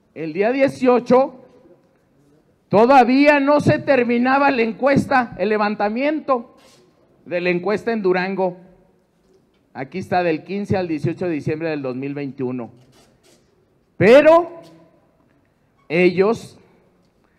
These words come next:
ya tenían al candidato asignado, ya lo tenían en los estados de Oaxaca y Durango.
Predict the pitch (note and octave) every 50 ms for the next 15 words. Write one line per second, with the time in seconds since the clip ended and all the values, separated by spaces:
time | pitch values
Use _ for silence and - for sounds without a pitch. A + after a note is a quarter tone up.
0 | _ _ _ _ - - C#3+ E3+ F#3 F3 F#3+ F3+ E3 E3 F3 F3 F3+ F3+ F#3 F#3
1 | F3+ F3+ - - - - _ _ _ _ _ _ _ _ _ _ _ _ _ _
2 | _ _ _ _ _ _ _ _ _ _ _ _ _ _ _ _ _ - - _
3 | _ _ _ _ - A#2 B2+ B2+ - C3+ B2+ B2 A#2+ C3 C3 C#3+ D3 - E3+ D3
4 | C#3 - D#3 B2+ A2+ A#2+ B2+ C#3 D3 D3+ C#3+ D#3+ F#3 F#3+ - _ _ _ _ _
5 | _ _ _ _ _ _ _ _ _ _ _ _ _ _ _ _ _ _ - A#2+
6 | C#3+ D#3 F3+ F#3+ G3 G3 E3+ D3 C#3+ D3+ E3 G3 G#3 A#3 B3+ B3+ - - - -
7 | _ _ _ _ _ _ _ _ _ _ _ _ _ _ _ _ _ _ - B2
8 | C3 C3 C3+ B2+ - C3 - - D3+ D#3 E3 C#3+ C#3+ B2+ A2+ A#2 A#2 A#2+ C#3+ D#3+
9 | D#3+ - F3+ F3+ F3+ _ _ _ _ _ _ _ _ _ _ _ _ - A#2 A#2+
10 | A2+ G#2+ G2+ F#2+ D#2 D2+ E2 E2 - - -